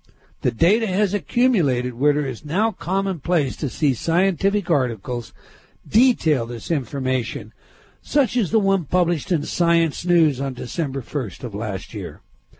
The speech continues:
The title says it all. Athletes perform better when exposed to subliminal cues. Your mind is truly magical. One of my favorite activities is reading your notes and letters,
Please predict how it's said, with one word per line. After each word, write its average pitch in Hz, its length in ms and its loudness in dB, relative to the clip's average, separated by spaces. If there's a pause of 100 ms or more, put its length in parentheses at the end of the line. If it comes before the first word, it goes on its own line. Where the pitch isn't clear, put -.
(340)
The 147 100 2
title 180 420 0
says 208 300 2
it 202 100 4
all. 156 460 0 (560)
Athletes 175 600 0
perform 170 560 -2
better 123 440 0 (100)
when 127 140 -6
exposed 143 800 0 (280)
to 107 120 -8
subliminal 104 640 -6
cues. - 680 -8 (960)
Your 208 160 2
mind 269 320 2
is 240 120 -2
truly 269 320 4
magical. 180 720 -2
One 165 160 0
of 247 60 0
my 202 160 2
favorite 220 440 2
activities 220 840 0
is 131 180 -6
reading 196 300 0
your 151 140 -4
notes 185 400 -2
and 139 120 -4
letters, 175 520 0